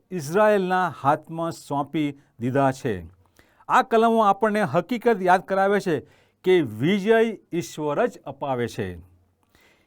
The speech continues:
યુદ્ધના દિવસ માટે ઘોડો તૈયાર કરવામાં આવે છે, પરંતુ વિજય તો યહોવાના હાથમાં હોય છે. યોનાથન એક પગલું ભરે તે પહેલાં લોકો ગુફાઓમાં છુપાયેલા હતા અને ઝાડ નીચે આરામ કરતા હતા.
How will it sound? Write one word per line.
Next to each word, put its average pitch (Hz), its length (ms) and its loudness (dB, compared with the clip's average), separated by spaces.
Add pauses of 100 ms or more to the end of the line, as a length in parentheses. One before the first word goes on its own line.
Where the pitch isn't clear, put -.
(120)
યુદ્ધના 208 460 4
દિવસ 208 380 2
માટે 196 320 0
ઘોડો 151 360 6
તૈયાર 220 260 4
કરવામાં 208 420 2
આવે 202 180 2
છે, 214 300 -4 (460)
પરંતુ 170 380 0
વિજય 151 440 2
તો 180 220 -4
યહોવાના 143 760 -4 (120)
હાથમાં 127 500 -2
હોય 113 180 -4
છે. 95 320 -10 (720)
યોનાથન 226 580 0 (140)
એક 247 260 4
પગલું 202 440 0
ભરે 160 260 2
તે 202 180 2
પહેલાં 156 500 -2 (240)
લોકો 208 600 0
ગુફાઓમાં 156 720 -2
છુપાયેલા 127 520 -4
હતા 120 440 -6 (540)
અને 185 200 -2
ઝાડ 160 460 0
નીચે 208 280 -2
આરામ 220 480 0
કરતા 220 340 0
હતા. 151 440 -2